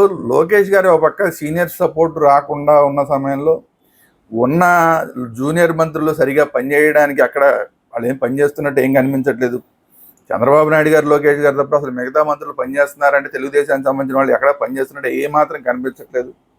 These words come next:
ఇట్లాంటి పరిస్థితుల్లో వీళ్ళు ఇంకా ఇలా సిల్లీ రీజన్స్‌తో ప్రజలకు దొరికిపోయి,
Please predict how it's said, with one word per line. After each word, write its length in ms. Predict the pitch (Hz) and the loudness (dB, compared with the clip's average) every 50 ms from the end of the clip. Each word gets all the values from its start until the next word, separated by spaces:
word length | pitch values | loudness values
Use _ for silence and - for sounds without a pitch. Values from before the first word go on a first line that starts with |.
| _ _ _ _ _ _ _ _ _ _ _ _ _ _ _ _ _ _ _ _ _ _ _ _ _ _ _ _ _ _ _ - | _ _ _ _ _ _ _ _ _ _ _ _ _ _ _ _ _ _ _ _ _ _ _ _ _ _ _ _ _ _ _ -8
ఇట్లాంటి 340 | 131 123 180 208 240 247 240 | 0 2 2 2 4 4 4
పరిస్థితుల్లో 720 | 220 202 190 170 190 190 165 160 170 160 160 175 226 220 185 185 196 220 196 - - _ _ _ _ _ - | 4 4 2 2 -2 -4 -4 0 -2 0 2 4 4 4 4 4 2 0 -4 -8 -12 _ _ _ _ _ -4
వీళ్ళు 220 | 180 175 202 185 | -2 -2 0 0
ఇంకా 280 | 170 170 170 208 220 214 214 208 185 - - _ _ _ _ _ _ _ _ _ _ _ _ _ | -2 -2 0 0 4 4 4 4 2 -2 -8 _ _ _ _ _ _ _ _ _ _ _ _ _
ఇలా 280 | 127 135 139 151 165 170 165 156 156 160 - - _ _ _ _ _ _ _ _ _ _ _ - | -10 -6 0 2 2 4 4 4 4 2 0 -4 _ _ _ _ _ _ _ _ _ _ _ -4
సిల్లీ 260 | - 175 185 202 220 226 | -4 -4 0 2 2 4
రీజన్స్‌తో 500 | 214 202 190 196 202 196 196 208 202 190 | 4 4 4 4 2 0 2 0 0 0
ప్రజలకు 400 | 156 165 156 156 180 180 170 160 | 2 0 0 2 2 0 2 2
దొరికిపోయి, 520 | 156 151 151 147 139 143 143 127 110 - | 0 0 -2 -4 -4 -4 -4 -4 -4 -8